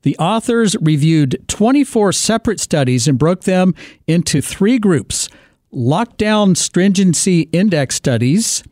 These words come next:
shelter-in-place order studies, and specific non-pharmaceutical intervention studies. An analysis of each found that, quote, "lockdowns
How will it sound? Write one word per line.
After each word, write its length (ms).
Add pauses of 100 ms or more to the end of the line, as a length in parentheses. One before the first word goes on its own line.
(420)
shelter-in-place 1000 (120)
order 500
studies, 640
and 260
specific 680
non-pharmaceutical 2250
intervention 720
studies. 680 (580)
An 80
analysis 600
of 120
each 320
found 580
that, 400
quote, 360
"lockdowns 1040